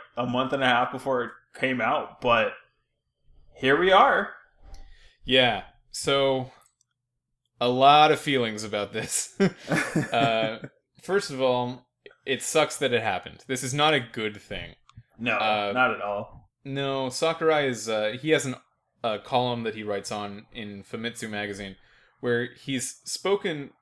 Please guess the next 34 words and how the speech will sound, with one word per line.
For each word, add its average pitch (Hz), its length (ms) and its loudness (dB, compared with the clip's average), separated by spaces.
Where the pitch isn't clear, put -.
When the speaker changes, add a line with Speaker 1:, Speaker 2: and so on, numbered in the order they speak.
Speaker 2:
multiple 202 520 -2
times 104 560 -2
about 127 340 0
how 143 140 -4
much 160 160 -4
he 147 100 -4
hates 131 360 -4
leaks, - 560 -8
how 127 300 2
excited 123 580 -2
he 127 120 -6
was 120 360 0
that 117 180 -6
the 117 140 -6
information 113 500 -10
revealed 107 400 -6
at 98 140 -10
E 107 120 -10
three 110 320 -12
for 143 140 -6
the 135 100 -4
game 143 320 -6
wasn't 113 320 -2
leaked 117 200 -6
at 110 60 0
Speaker 1:
Mm-hmm. 107 40 0
Speaker 2:
all 113 160 0
pretty 123 200 -4
much 120 240 -6
before 127 320 -2
it 120 80 -8
came 127 180 -8
out. 123 300 -8
Um, 101 640 -4